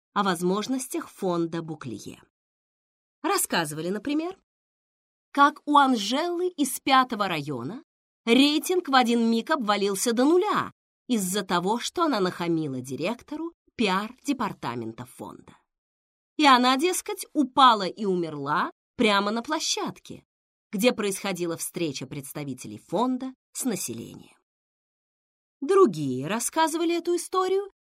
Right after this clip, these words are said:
немного иначе, что Анжела особо-то и не хамила, она со всеми так разговаривала,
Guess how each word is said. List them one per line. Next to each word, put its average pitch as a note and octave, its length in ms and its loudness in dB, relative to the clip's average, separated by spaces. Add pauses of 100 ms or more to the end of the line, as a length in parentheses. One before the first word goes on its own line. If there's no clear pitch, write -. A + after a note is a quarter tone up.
немного G#3 520 2
иначе, C#4+ 680 -4 (840)
что - 280 0
Анжела C#4 600 2
особо-то G#3 440 -2
и A#3+ 80 0
не B3+ 140 2
хамила, F4+ 580 -2 (480)
она E3 220 2
со G3+ 140 -2
всеми F#4 380 0
так C#3 200 -10
разговаривала, B2 760 -10